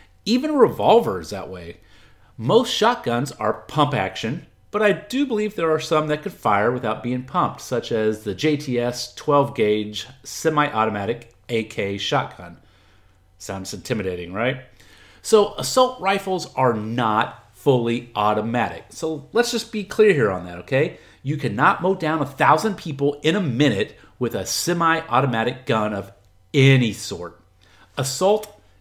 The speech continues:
is an action. It is something that is done. Humans assault others. A human can assault you with a hammer. We don't call them assault hammers when someone bludgeons another human to death with it, right? For God's sake,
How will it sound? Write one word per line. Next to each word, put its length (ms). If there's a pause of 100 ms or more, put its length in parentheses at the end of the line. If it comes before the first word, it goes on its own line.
(140)
is 120
an 240
action. 560 (240)
It 120
is 100
something 320
that 140
is 180
done. 480 (180)
Humans 720 (140)
assault 540 (160)
others. 420 (320)
A 60
human 400
can 180
assault 440
you 240
with 200
a 80
hammer. 540 (380)
We 100
don't 200
call 180
them 280
assault 400
hammers 540
when 140
someone 280
bludgeons 600
another 300
human 460
to 80
death 320
with 160
it, 100
right? 300 (1040)
For 120 (160)
God's 360
sake, 400